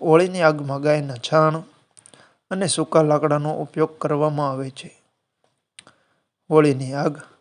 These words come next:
પ્રગટાવવાથી આસપાસની તમામ નકારાત્મક ઉર્જાનો નાશ થાય છે. સૌપ્રથમ હોળીમાં જળ અર્પણ કરીને તેની પ્રદક્ષિણા કરવી જોઈએ.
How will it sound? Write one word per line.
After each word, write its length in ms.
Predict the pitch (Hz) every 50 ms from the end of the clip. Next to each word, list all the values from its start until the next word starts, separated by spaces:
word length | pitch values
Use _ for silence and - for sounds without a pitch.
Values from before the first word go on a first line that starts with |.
| _ _ _
પ્રગટાવવાથી 680 | 170 160 151 - - 160 156 151 151 151 151 - 160 151
આસપાસની 720 | - - 151 156 156 - - 156 143 - - 143 139 127 -
તમામ 300 | - 151 151 160 170 175 170 160 _ _ _ -
નકારાત્મક 720 | 147 135 135 - 151 151 147 151 151 151 - 156 160 - - - -
ઉર્જાનો 460 | 156 151 139 120 156 151 147 143 156 160
નાશ 340 | 147 135 139 143 143 - -
થાય 220 | - - 139 127
છે. 180 | 131 - - - _ _ _ _ _ _ _ _ _ _ _ _ _ _ _ _ _ _ _ _ _ _ - - _ _ _ _ _ _ _ _ _ _ _
સૌપ્રથમ 680 | - - - 165 185 185 165 160 165 160 - 156 156 147 139
હોળીમાં 500 | 143 151 156 165 165 139 131 127 113 113 - _ _ _ _ _ _ _
જળ 260 | 160 131 151 151 156
અર્પણ 360 | 151 147 147 147 - 156 147 139
કરીને 420 | 131 156 151 147 165 160 143 123 117 131 _ _ _ _ - _ _ _ _ _ _ _ -
તેની 200 | 151 147 143 147
પ્રદક્ષિણા 640 | 135 - 143 135 156 160 - - - 156 151 160
કરવી 420 | 156 156 - 151 135 147 135 139 135
જોઈએ. 360 | 123 135 156 165 156 151 -